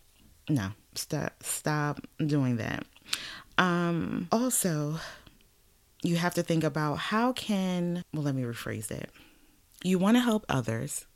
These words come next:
Well, that should be your primary thing. Going back to your business is not yours. You wanna help others. You wanna solve a problem.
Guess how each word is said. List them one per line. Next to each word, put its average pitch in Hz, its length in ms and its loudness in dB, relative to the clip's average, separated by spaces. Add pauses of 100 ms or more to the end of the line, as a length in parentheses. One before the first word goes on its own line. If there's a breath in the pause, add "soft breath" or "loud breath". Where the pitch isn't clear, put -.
(120)
Well, 123 120 4
that 117 160 6
should 127 140 8
be 127 60 8
your 127 100 10
primary 143 460 10
thing. 165 340 8
Going 123 240 6
back 131 200 8
to 151 120 4
your 143 140 6
business 131 340 6
is 151 120 4
not 165 180 6
yours. 139 320 2
You 151 80 0
wanna 220 180 6
help 196 300 0
others. 131 300 6
You 143 80 4
wanna 196 200 6
solve 156 260 0
a 151 60 -2
problem. - 520 -4